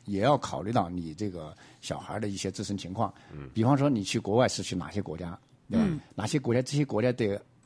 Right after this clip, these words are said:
Speaker 1: 对目前的这个治安状况如何，
Speaker 2: 嗯。
Speaker 1: 对吧？
Speaker 3: 嗯。
Speaker 1: 还有呢，就是这个也还是我们刚才谈到这个问题，就是学校有没有这样的经验和经历？
Speaker 2: 嗯。
Speaker 1: 那么他是不是第一次，或者说就那么一两次？那么他对出国游的这个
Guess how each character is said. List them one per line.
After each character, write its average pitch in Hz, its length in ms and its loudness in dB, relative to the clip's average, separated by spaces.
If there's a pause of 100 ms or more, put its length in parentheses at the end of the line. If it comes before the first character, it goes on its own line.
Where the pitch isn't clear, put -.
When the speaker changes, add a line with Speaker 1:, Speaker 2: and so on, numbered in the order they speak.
(160)
Speaker 1:
对 131 120 6
目 160 200 4
前 101 360 2
的 135 100 8
这 107 100 -2
个 98 80 0
治 - 160 -2
安 123 160 4
状 127 200 -2
况 92 120 -6
如 82 160 -8
何， 78 360 -12 (100)
Speaker 2:
嗯。 82 220 -4
Speaker 1:
对 214 100 0
吧？ 202 120 2
Speaker 3:
嗯。 151 100 -6 (340)
Speaker 1:
还 - 120 2
有 147 100 8
呢， 147 100 10
就 135 160 4
是 104 300 2 (440)
这 180 140 4
个 165 100 6 (120)
也 110 120 4
还 123 160 2
是 135 100 2
我 107 80 2
们 98 120 -2
刚 107 100 -2
才 95 140 0
谈 85 160 -10
到 85 60 -6
这 87 100 -6
个 85 80 -8
问 85 140 -8
题， 80 60 -10
就 92 120 -6
是 - 20 -2
学 95 320 0
校 131 280 4 (180)
有 113 160 6
没 104 160 6
有 156 140 8
这 143 140 0
样 123 60 4
的 117 60 4
经 156 300 2
验 170 120 4
和 95 140 -2
经 143 260 0
历？ 156 160 -2 (220)
Speaker 2:
嗯。 78 240 -4
Speaker 1:
那 175 60 2
么 180 60 4
他 190 120 2
是 196 140 -2
不 185 60 -2
是 - 100 -6
第 147 140 -4
一 156 40 -2
次， 131 140 -2
或 151 160 0
者 104 60 -2
说 127 140 -2
就 135 200 0
那 117 80 2
么 98 100 -2
一 101 80 -4
两 107 200 -4
次？ - 200 -8 (460)
那 139 60 2
么 131 60 4
他 170 120 0
对 170 100 2
出 110 240 -4
国 127 200 2
游 95 240 -2
的 95 100 -2
这 92 160 -8
个 95 120 -8